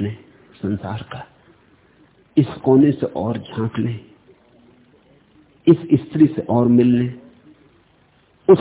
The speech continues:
शराब को और पी लें, कौन जाने कहीं सुख छिपा हो, सब तरफ तलाश लें। मैं कहता भी नहीं कि तुम बीच से भागो,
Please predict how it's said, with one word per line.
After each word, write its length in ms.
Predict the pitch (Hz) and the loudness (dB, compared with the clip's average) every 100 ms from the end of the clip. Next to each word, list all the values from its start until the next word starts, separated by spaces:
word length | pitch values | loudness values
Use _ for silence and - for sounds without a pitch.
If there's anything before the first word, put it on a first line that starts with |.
| - | 2
शराब 380 | 143 151 170 - | 2 4 2 2
को 80 | 147 | 2
और 260 | 127 139 | 4 4
पी 200 | 143 151 | 4 4
लें, 340 | 151 143 - - - _ _ _ _ _ _ - - - - | 4 2 -2 -12 -20 _ _ _ _ _ _ -20 -20 -12 -6
कौन 240 | 147 196 | 0 2
जाने 340 | 202 175 202 214 | 2 2 2 0
कहीं 280 | - 156 175 | 0 0 -2
सुख 240 | - 156 - | -4 -10 -10
छिपा 320 | - - - | -6 -6 -2
हो, 260 | 143 151 151 - - - | 0 0 -2 -14 -20 -10
सब 180 | 175 - | -10 -6
तरफ 280 | 113 123 - | -8 -8 -6
तलाश 360 | 90 101 113 - | -4 -4 -6 -6
लें। 240 | 110 117 - _ _ _ 123 | -6 -8 -16 _ _ _ 0
मैं 140 | 123 | 0
कहता 380 | - 117 - 127 | 0 -6 -2 0
भी 120 | 165 | 2
नहीं 160 | 175 175 | 2 2
कि 100 | 143 | -2
तुम 220 | 120 110 | -2 -2
बीच 180 | 117 110 | -4 -6
से 160 | - | -10
भागो, 440 | 95 98 110 110 | -6 -4 -4 -8